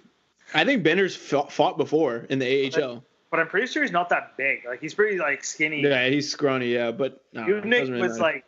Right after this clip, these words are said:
Speaker 2: I think Dubnyk's, like, six five.
Speaker 1: Dubnyk's big, yeah, he's a big boy.
Speaker 2: Like, he looked big on the ice when I saw that clip.
Speaker 1: Yeah. Okay. And that's all I have for this week's segment of Tony's
Speaker 2: Oh,
Speaker 1: Tendies.
Speaker 2: okay.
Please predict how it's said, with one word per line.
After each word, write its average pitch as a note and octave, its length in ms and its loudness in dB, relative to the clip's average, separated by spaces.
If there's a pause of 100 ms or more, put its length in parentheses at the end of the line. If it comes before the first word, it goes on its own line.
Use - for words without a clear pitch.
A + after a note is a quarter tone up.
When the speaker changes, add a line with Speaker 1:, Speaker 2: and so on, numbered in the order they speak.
Speaker 2:
I D#3 40 -8
think A3+ 200 -2
Dubnyk's, F#3+ 340 -2
like, C3+ 120 -6
six - 240 -6
five. C3 380 -4 (480)
Speaker 1:
Dubnyk's D#3 260 4
big, B2 300 0
yeah, A#2 140 0
he's B2 100 0
a - 20 0
big B2+ 160 4
boy. G#2+ 200 -8 (100)
Speaker 2:
Like, C#3+ 120 -20
he G3+ 120 4
looked G3 260 0
big E3 180 0
on D#3+ 100 -2
the D3+ 100 2
ice D#3+ 160 0
when D#3 60 -6
I - 40 -6
saw D#3 140 -2
that C#3+ 180 -4
clip. F3+ 240 -2 (480)
Speaker 1:
Yeah. D3 220 4 (1700)
Okay. C#3 260 2 (600)
And E3 300 4
that's E3 240 2
all E3 200 4
I F#3 60 2
have C3+ 280 0
for D3 100 0
this B2+ 200 -2
week's B2+ 160 -2
segment A2+ 360 -4
of A#2+ 240 -4
Tony's A#2+ 300 -8
Speaker 2:
Oh, - 40 -16
Speaker 1:
Tendies. - 560 -12
Speaker 2:
okay. F3+ 380 -10